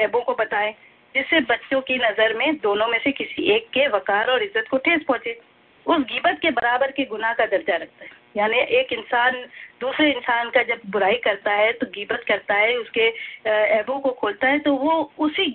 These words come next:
गीबत के बराबर का गुनाह का दर्जा रखता है। और इसीलिए कुरान में कहा गया कि तुम एक दूसरे के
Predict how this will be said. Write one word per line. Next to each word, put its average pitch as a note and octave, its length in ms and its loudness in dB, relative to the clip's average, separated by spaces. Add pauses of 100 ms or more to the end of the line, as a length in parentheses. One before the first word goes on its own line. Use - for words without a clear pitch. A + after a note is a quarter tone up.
गीबत D4+ 360 -2
के E4+ 140 2
बराबर C4 400 0
का D4+ 140 -2
गुनाह A#3+ 260 -4
का B3 140 0
दर्जा G3+ 300 0
रखता F#3 280 -4
है। F3 80 -8 (360)
और D4 140 6
इसीलिए D#4 280 0
कुरान B3+ 380 0
में C4 100 -2
कहा A#3 220 0
गया D4 160 0
कि D4+ 140 -6
तुम B3 200 -4
एक A3+ 120 -6
दूसरे A3 300 0
के B3+ 120 -4